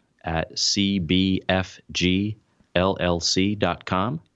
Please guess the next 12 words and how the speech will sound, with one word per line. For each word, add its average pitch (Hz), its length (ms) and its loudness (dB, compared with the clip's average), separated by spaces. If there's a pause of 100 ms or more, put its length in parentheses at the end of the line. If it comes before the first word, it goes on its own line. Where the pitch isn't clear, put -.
(540)
And 78 320 -2
you 80 120 0
could 73 180 -4
send 82 240 2
us 78 140 -2
any 80 160 0
questions, 85 840 0
uh, 78 260 0 (100)
to 90 100 2
that 87 240 0
email. 98 380 2
We'll, 87 160 -2